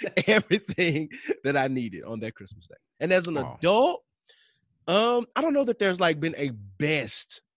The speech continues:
Speaker 2: gift. Like, as an adult, I think I sit in the seat of, like, Santa.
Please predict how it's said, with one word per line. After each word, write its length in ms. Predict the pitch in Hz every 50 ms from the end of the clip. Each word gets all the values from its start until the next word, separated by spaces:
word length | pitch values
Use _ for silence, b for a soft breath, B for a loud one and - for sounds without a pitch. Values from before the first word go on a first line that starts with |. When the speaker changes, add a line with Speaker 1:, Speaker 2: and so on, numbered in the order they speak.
| _ _ _ _ _ _ _ _ _ 104
Speaker 2:
gift. 420 | 98 131 151 143 123 110 - - 147
Like, 180 | 147 143 - 170
as 160 | 185 185 185
an 60 | 175
adult, 380 | 160 139 123 156 175 190 165 -
I 100 | 143 160
think 200 | - - 175 160
I 80 | 151 151
sit 220 | - - 175 156
in 100 | 147 131
the 80 | 113 113
seat 360 | - - - 175 160 127 - -
of, 140 | 127 110
like, 200 | 120 113 107 101
Santa. 380 | - - 123 107 95 - - -